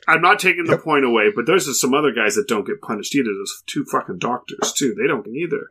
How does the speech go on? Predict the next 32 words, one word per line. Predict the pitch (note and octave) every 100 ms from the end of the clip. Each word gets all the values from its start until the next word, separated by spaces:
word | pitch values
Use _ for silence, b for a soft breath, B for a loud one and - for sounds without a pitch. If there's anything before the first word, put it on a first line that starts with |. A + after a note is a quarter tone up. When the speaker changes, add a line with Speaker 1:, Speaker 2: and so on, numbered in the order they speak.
| -
Speaker 2:
True. | B2 A#2 _
Speaker 1:
But | D#3+ E3
anyway, | D#3 B2+ F#2 E2+ C#3
but | F#3 F#3
yeah, | A#3+ E3+
like, | E3 - -
just | F#3
going | G3+ F#3 D#3
back | E3+ E3 -
to | C3+
this, | D3 C3+ C3+
like, | A#2
he | - F3 F#3
doesn't, | F3 C#3+ D3+ C3+ - -
um, | C#3 B2 A2+ G#2+ G2+ -
I | F#3
can't | C#4+ D4
remember, | C#4 E3+
like, | D#3+ D3+
again, | D3+ D3 A2+
you | G#3
saw | A#3+ F3+ F3
this, | D#3 C3 D#3+
obviously, | C#3 C3+ C3+
you | F3+
just | F3 D3+ -
finished | G3 - B2
this. | A2 -
Does | E3 D#3
he | G3
actually | F#3 G3+ - F3+
say, | - C3+ C3+ E3 G3+